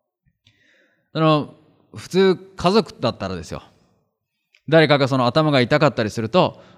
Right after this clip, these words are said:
あ、頭が痛いっていうことを誰かが、こう、察知するじゃないですか。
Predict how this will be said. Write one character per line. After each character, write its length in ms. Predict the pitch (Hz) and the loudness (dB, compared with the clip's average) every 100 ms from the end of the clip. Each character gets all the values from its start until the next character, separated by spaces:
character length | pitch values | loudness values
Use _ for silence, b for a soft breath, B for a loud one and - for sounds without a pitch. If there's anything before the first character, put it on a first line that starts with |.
| B | B
あ、 160 | 123 117 | -4 -2
頭 320 | 117 160 160 | -4 -2 -2
が 60 | |
痛 240 | 131 127 156 | -2 -2 0
い 40 | |
っ 40 | 147 | 0
て 120 | - | -2
い 160 | 131 117 | -2 -2
う 60 | |
こ 140 | 117 113 | -6 -6
と 180 | 113 | -4
を 80 | 104 | -2
誰 180 | 117 147 | -2 -2
か 120 | 123 | -2
が、 180 | 110 98 | -4 -6
こ 540 | - 107 78 95 - | -10 -14 -16 -20 -14
う、 40 | 101 | -8
察 260 | 190 190 | -6 -6
知 0 | 170 | -4
す 100 | 170 | -2
る 60 | |
じ 80 | 185 | 0
ゃ 20 | |
な 100 | 156 | 0
い 60 | 113 | -2
で 60 | |
す 100 | 90 | -6
か。 220 | - - | -14 -20